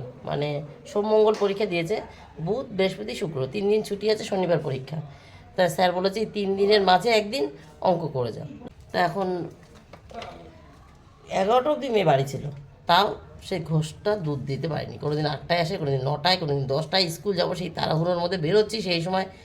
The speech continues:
তাও আমি বলেছি, "দশটা পনেরো কুড়ি পর্যন্ত আমি বাড়িতে থাকি, তুমি তখন দিলে দিতে পারো।"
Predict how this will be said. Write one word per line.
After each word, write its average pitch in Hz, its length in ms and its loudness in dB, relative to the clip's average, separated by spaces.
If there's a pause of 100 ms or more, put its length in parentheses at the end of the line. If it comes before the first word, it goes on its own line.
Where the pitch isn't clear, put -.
(260)
তাও 214 140 8
আমি 220 80 2
বলেছি, 214 300 2
"দশটা 185 400 2 (420)
পনেরো 180 280 0
কুড়ি 202 200 -2
পর্যন্ত 220 300 2
আমি 247 140 4
বাড়িতে 190 280 2
থাকি, 233 200 -4
তুমি 202 220 0
তখন 180 260 0
দিলে 202 200 4
দিতে 139 220 -2
পারো।" 113 160 -4